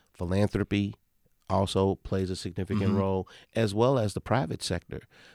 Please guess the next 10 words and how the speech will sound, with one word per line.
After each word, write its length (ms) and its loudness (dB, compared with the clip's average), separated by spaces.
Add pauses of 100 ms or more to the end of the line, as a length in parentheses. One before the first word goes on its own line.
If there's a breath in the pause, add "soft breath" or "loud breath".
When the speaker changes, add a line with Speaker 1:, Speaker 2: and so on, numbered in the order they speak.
Speaker 1:
The 80 -10
private 420 0
sector, 720 -4
um, 500 -10 (140)
which 280 0
is 360 -4 (180)
businesses 640 0
who 120 -6
are 100 -4
actually 420 -12